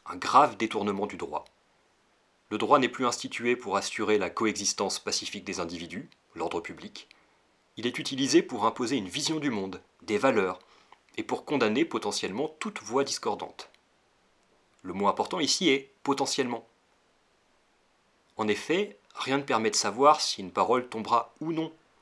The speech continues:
sous le coup d'une loi de censure. En résulte une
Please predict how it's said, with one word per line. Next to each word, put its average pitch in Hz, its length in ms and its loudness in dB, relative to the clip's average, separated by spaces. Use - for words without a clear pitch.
sous - 220 -12
le 117 140 -6
coup 123 200 -6
d'une 104 200 -2
loi 98 200 0
de - 60 -4
censure. - 440 -6
En 113 100 2
résulte 107 460 0
une 104 220 -6